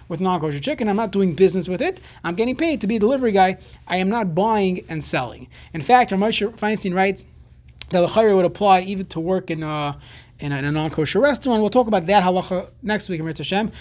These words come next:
just, or in two weeks, to c-, talk about the details. Is there a gzeira drop, a new gzeira maybe, not to work in a Starbucks or the like, where you're going to be serving treif the entire time? But, essen-, but, but really, fundamentally, he is not doing business.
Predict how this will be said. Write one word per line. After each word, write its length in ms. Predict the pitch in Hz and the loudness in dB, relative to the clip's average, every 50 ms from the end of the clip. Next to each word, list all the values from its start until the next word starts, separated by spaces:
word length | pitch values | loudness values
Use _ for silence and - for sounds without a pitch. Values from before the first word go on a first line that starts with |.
| - - - | -20 -16 -12
just, 180 | - 196 - 240 | -12 -10 -6 -2
or 200 | 208 170 160 160 | 0 0 0 0
in 100 | 151 - | 0 0
two 100 | 269 277 | 2 2
weeks, 240 | 220 185 185 - - - - - - | 4 2 2 -2 -8 -18 -20 -18 -16
to 100 | - - | -16 -16
c-, 80 | - 294 | -16 -8
talk 200 | - - 202 190 | -4 -2 0 4
about 160 | 180 180 151 | 4 4 2
the 60 | 151 | 4
details. 500 | 143 214 277 262 202 180 151 139 123 - - - - - | 2 2 4 4 4 4 4 2 -4 -10 -16 -20 -20 -12
Is 140 | - 180 156 | -10 -6 -4
there 80 | 170 156 | -4 -4
a 60 | 143 | -4
gzeira 360 | 139 147 147 190 220 220 202 | -4 2 4 6 6 6 6
drop, 240 | 170 170 151 143 147 | 4 2 -2 -2 -4
a 60 | 156 | -2
new 160 | 170 196 262 | 0 0 0
gzeira 400 | 262 247 190 233 233 220 202 185 | 0 2 4 4 4 4 2 2
maybe, 400 | 185 196 190 180 185 175 151 - - - - - | 2 2 2 0 0 -4 -6 -8 -12 -20 -12 -6
not 200 | 180 185 180 - | -4 -4 -2 -2
to 80 | 175 | -2
work 240 | 165 175 180 170 - | 0 0 0 -2 -2
in 60 | 156 | -4
a 40 | 151 | -6
Starbucks 580 | 143 - - 190 190 190 175 180 175 165 - - | -6 -2 2 4 4 4 4 2 -2 -4 -4 -6
or 60 | 170 | -4
the 80 | 156 160 | -4 -2
like, 260 | 165 165 165 151 - | 0 -2 -2 -2 -4
where 120 | 160 151 | -4 -4
you're 80 | 147 147 | -4 -4
going 180 | 160 160 165 | -4 -4 -4
to 60 | 143 147 | -6 -8
be 80 | 147 | -8
serving 420 | 139 - - 196 190 175 170 160 147 | -8 -2 0 2 2 2 0 -4 -6
treif 300 | - - 185 175 170 - | -6 -4 -4 -4 -4 -4
the 80 | 160 | -6
entire 280 | 156 139 160 156 156 165 | -6 -4 -2 -2 -2 -2
time? 320 | 165 262 269 226 214 214 - - - - - - - - - | -2 -2 0 0 0 -2 -4 -8 -14 -18 -18 -20 -18 -6 -4
But, 200 | 180 185 - - | -2 -2 -2 -4
essen-, 420 | - - - - 269 339 349 - - | -6 -2 0 2 2 2 2 -2 -2
but, 260 | 165 202 202 - 208 | 0 0 0 0 0
but 180 | 175 196 208 214 | 0 0 2 2
really, 300 | 202 285 370 349 285 214 | 2 2 2 2 2 2
fundamentally, 680 | - 247 240 226 220 220 269 330 330 269 233 220 220 185 | 2 2 2 2 2 2 0 0 -2 -2 -2 -2 0 0
he 180 | 151 196 247 | -2 -2 -2
is 160 | 254 226 180 | -2 -2 -2
not 420 | 208 220 220 240 269 277 - - 175 | -2 -2 -2 -2 -2 -4 -4 -4 -4
doing 240 | 170 226 226 208 175 | -2 0 0 0 0
business. 600 | 156 339 370 - 175 143 120 110 - - - | 0 0 0 -2 -2 -6 -6 -8 -12 -14 -16